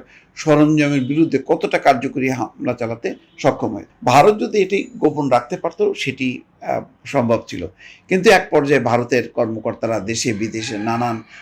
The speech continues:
প্রশ্নের সম্মুখীন হয়েছেন এবং তারা বলতে বাধ্য হয়েছেন যে হ্যাঁ, তাদের যুদ্ধ বিমান ক্ষতিগ্রস্ত হয়েছেন। এটি ভারতের উপ সেনাপ্রধান এবং তাদের যে প্রতিরক্ষা গোয়েন্দা বাহিনীর প্রধান সিঙ্গাপুরে, তিনিও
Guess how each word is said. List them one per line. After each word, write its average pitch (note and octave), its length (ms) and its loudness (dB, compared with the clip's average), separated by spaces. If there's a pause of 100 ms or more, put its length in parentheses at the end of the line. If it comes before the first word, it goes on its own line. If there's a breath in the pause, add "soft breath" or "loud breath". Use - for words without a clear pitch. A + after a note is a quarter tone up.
(220 loud breath)
প্রশ্নের C#3+ 340 0
সম্মুখীন C3+ 560 0
হয়েছেন D#3 320 -2 (320)
এবং C#3+ 300 2
তারা C3+ 240 2
বলতে A2 320 -4
বাধ্য G#2 280 -6
হয়েছেন D3 340 -4 (340)
যে A#2+ 100 -2
হ্যাঁ, G#2 280 0 (420 soft breath)
তাদের A#2+ 320 4 (240)
যুদ্ধ A2 240 -2
বিমান G#2+ 380 -4 (120)
ক্ষতিগ্রস্ত F#2+ 580 -8
হয়েছেন। - 320 -16
এটি A2+ 220 -6 (500 soft breath)
ভারতের A#2+ 380 2
উপ - 220 -4 (580)
সেনাপ্রধান A#2+ 600 -2 (460 soft breath)
এবং B2 280 4 (280)
তাদের A2+ 360 0
যে A2+ 120 0
প্রতিরক্ষা A#2+ 560 -4
গোয়েন্দা A2+ 440 -2 (300)
বাহিনীর A#2 360 -2
প্রধান A#2+ 260 -4
সিঙ্গাপুরে, A#2 580 -2 (540 soft breath)
তিনিও D#3+ 380 4